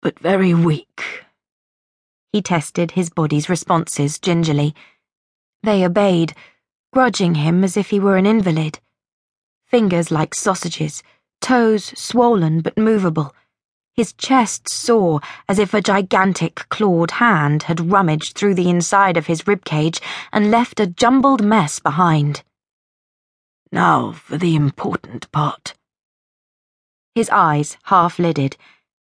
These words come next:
and he performed the curious mental doubling of a Mentath. A set of mental chalkboards rose before his consciousness,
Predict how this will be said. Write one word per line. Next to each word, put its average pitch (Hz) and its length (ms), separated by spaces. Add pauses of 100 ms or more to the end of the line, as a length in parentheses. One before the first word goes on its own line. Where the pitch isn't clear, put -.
and 190 120
he 214 100
performed 220 560
the 196 120
curious 202 640
mental 214 460
doubling 160 560
of 147 100
a 185 60
Mentath. 147 640 (1040)
A 226 80
set 254 400
of 233 140
mental 233 440
chalkboards 160 720
rose 170 380
before 180 400
his 196 140
consciousness, 175 760